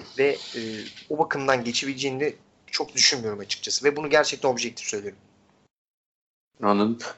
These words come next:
Speaker 2: Peki Mustafa abi sence Irving'in sıkıntısı ne burada? Yani ne dersin? Irving'in hani tamam Iverson'ın yarattığı etki çok büyük. Yani sadece saha içi değil, saha dışı olarak da inanılmaz şeyler kattı hani N B A'ye.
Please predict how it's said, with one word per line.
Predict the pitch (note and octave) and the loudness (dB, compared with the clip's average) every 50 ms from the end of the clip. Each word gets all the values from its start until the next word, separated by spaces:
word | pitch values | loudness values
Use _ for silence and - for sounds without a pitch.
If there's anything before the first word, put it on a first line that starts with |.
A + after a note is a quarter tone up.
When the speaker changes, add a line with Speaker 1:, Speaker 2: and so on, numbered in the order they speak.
| _ _ | _ _
Speaker 2:
Peki | - A#2+ G2 - B2 | 6 6 8 10 10
Mustafa | A#2 A2 - C3+ B2+ C#3 E3 | 10 10 10 10 10 12 10
abi | E3 C#3 A#2+ | 8 8 6
sence | - C3+ B2+ B2+ C3 C#3 B2 - - - - - | 6 6 6 6 4 2 2 0 -6 -16 -4 2
Irving'in | - A2 G#2+ A2 A2 C3 C#3+ D3 D3 D3 D3 A#2 | 6 8 8 8 6 4 2 2 2 2 0 -2
sıkıntısı | - - - - A2+ - - B2 B2 - - - F#3 D#3+ | -2 -4 -4 -4 -4 -6 -6 -6 -4 -4 -2 -2 -2 0
ne | G#2+ E2+ F2 E2+ - | 0 -2 -4 -4 -8
burada? | E2 D#2 D2 D2+ E2 E2+ F#2 - - - | -12 -14 -8 -2 0 0 0 -2 -6 -12
Yani | E2+ E2 E2 D#2+ E2 E2 E2 E2 - _ _ _ - | -12 -10 -8 -8 -6 -8 -8 -10 -14 _ _ _ -6
ne | F#2+ G2+ G#2 G#2+ A#2 B2+ B2 | -4 2 6 6 8 10 10
dersin? | B2 G2+ F#2 - - G#2 | 8 8 6 2 -4 -2
Irving'in | G2 G2 G2+ G2 A2 G#2+ G#2 A2 A2 A2+ A2+ | 0 0 0 0 -2 -4 -2 -2 -4 -4 -6
hani | - G2+ G2+ G#2+ G#2+ - - - _ _ _ | -8 -6 -4 -4 -4 -4 -6 -12 _ _ _
tamam | - A#2+ G#2+ F2+ E2 E2 - | 2 4 4 2 0 -4 0
Iverson'ın | - G2 F#2 F#2+ F#2+ G2 G2 - A2 G#2 G#2 G#2+ A2 | 2 4 4 4 2 -2 -6 -6 -6 -6 -6 -4 0
yarattığı | G#2+ G#2 G2 G#2 G#2 - - G#2 G#2+ | 2 4 4 4 4 2 0 -2 -2
etki | G#2 G#2 - - | -2 -4 -8 -8
çok | - - A#2+ - - - | -4 -2 -2 -2 -2 -6
büyük. | E2 D#2+ - - - - - - _ _ _ | -10 -10 -10 -12 -18 -20 -20 -20 _ _ _
Yani | - E2 D#2+ D#2+ | -2 0 0 0
sadece | D#2+ - A2+ G#2+ G2+ G2+ | 4 8 8 8 8 6
saha | G2+ - G#2 G2+ G2 G2+ | 4 6 8 10 10 8
içi | G2 - - B2 | 6 4 -2 -6
değil, | C3 C3 | -6 -4
saha | - - G#2 G2 G2 | 0 2 2 2 2
dışı | F#2+ - - A#2 | 0 0 0 2
olarak | G#2 G#2 G#2+ F#2+ - - - | 4 6 4 4 4 0 -4
da | E2 | -8
inanılmaz | - - F2 F2 E2+ E2+ F2 F2 E2+ E2 - - | -6 -4 -2 -2 -2 -2 0 -2 -2 -2 -2 -4
şeyler | E2 D#2 D#2 D#2+ D2+ | -4 -4 -4 -4 -6
kattı | - D#2+ D#2+ - - E2 E2 D#2+ - | -4 -6 -6 -6 -6 -6 -6 -6 -6
hani | F#2 F2+ F2 E2 | -6 -6 -6 -6
N | C2+ E2 E2+ E2+ D#2+ | -8 -8 -4 2 6
B | F2 | 6
A'ye. | F2+ B2 E3 - - | 6 6 4 2 -4